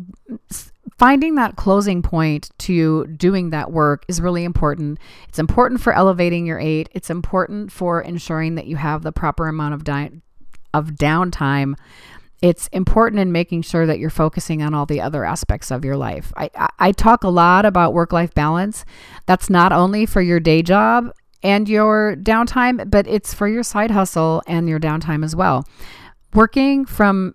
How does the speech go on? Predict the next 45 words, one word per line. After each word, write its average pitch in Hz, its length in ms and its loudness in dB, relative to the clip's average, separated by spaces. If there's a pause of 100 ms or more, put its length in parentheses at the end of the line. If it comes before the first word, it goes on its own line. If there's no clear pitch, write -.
eight 202 160 0
to 240 80 6
four 226 220 2
thirty 262 720 2
and 190 200 0
then 180 280 2
putting 190 340 4
all 175 320 4
of 196 140 0
your 175 80 0
f-, - 200 -8
spare - 380 0
time 185 460 0
in 190 200 0
your 208 140 0
side 175 400 -2
hustle 156 440 0
is 165 200 -6
not 160 240 0
elevating 233 500 0
your 240 140 0
eight. 175 280 2 (380)
It's - 240 0
not 170 220 0
supporting 226 460 6
your 190 100 2
family, 185 480 2
and 160 80 -2
it's - 160 -6
not 220 340 4
letting 185 300 2
your 254 160 0
family 160 460 -2
support 175 480 0
you, 220 480 4 (320)
because 214 320 4
what - 180 2
they 220 140 2
see 277 340 -2
is 202 180 -2
all 185 180 -2
that 196 100 -4
you're 180 160 -6
doing 185 460 -2
is 170 600 -2